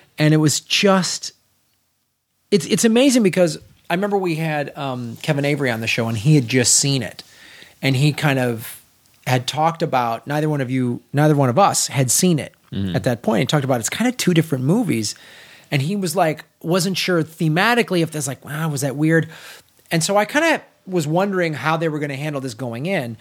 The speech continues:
Speaker 2: Yes.
Speaker 1: And I realized you had to. And it's some of the complaints we had with some other movies. Um,
Speaker 2: It's a big part of his story. This
Speaker 1: It
Speaker 2: is a biopic.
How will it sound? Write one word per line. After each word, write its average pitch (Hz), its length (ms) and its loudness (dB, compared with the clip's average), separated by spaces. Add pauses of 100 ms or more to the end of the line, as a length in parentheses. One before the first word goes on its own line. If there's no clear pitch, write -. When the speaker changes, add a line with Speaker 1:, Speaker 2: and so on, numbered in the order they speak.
Speaker 2:
Yes. - 320 -2
Speaker 1:
And 190 100 0
I 196 40 4
realized 208 500 2
you 196 200 4
had 233 380 -2
to. - 300 -8 (640)
And 190 120 2
it's 202 100 0
some 262 180 2
of 233 60 4
the 226 80 2
complaints 190 580 -2
we 175 100 -2
had 151 180 -2
with 139 100 -6
some 139 180 -4
other 160 200 0
movies. 117 640 -6 (560)
Um, 120 560 0
Speaker 2:
It's 131 120 2
a 180 60 6
big 110 340 0
part 98 240 2
of 101 140 -2
his 110 280 0
story. 87 520 -4
This 185 180 -2
Speaker 1:
It 123 60 -6
Speaker 2:
is 123 80 -2
a 147 60 0
biopic. 151 640 0